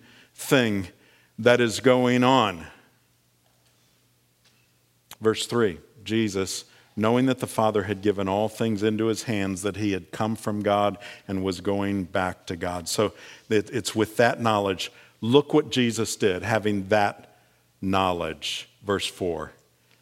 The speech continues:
he rose from supper. He laid aside his outer garments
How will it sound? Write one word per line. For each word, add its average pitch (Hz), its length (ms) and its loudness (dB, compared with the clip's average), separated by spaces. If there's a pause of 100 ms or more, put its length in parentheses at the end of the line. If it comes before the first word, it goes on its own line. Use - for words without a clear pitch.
(460)
he 107 180 0
rose 104 400 2
from 127 240 -2
supper. 90 480 -4 (1500)
He 104 120 0
laid 107 260 4
aside 120 380 2
his 120 140 0
outer 117 240 4
garments 92 680 -4